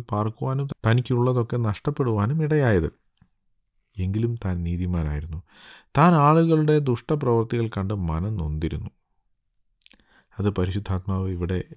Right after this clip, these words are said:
രേഖപ്പെടുത്തുകയാണ്. അതിൽ നിന്നും നമുക്ക് മനസ്സിലാകുന്ന മറ്റൊരു കാര്യം, ദൈവം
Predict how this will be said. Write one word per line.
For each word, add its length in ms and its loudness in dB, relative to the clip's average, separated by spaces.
രേഖപ്പെടുത്തുകയാണ്. 840 -10
അതിൽ 220 6
നിന്നും 340 2
നമുക്ക് 220 4
മനസ്സിലാകുന്ന 560 2
മറ്റൊരു 360 0
കാര്യം, 440 -2
ദൈവം 640 6